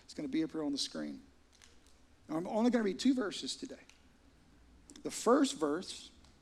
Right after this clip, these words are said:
is a truth about God that I hope rocks us to our core.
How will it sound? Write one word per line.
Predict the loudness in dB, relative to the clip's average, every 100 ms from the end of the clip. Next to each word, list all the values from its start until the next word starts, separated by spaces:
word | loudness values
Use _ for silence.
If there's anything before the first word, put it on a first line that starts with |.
| -20 -10
is | -6 -4
a |
truth | -4 -4 -2 -2
about | -2 -2 -2 -2
God | 0 -2 -2
that | -2
I | 0
hope | 0 0 -2
rocks | -4 -4 -4
us | -8 -6
to | -6
our | -6
core. | -8 -12 -12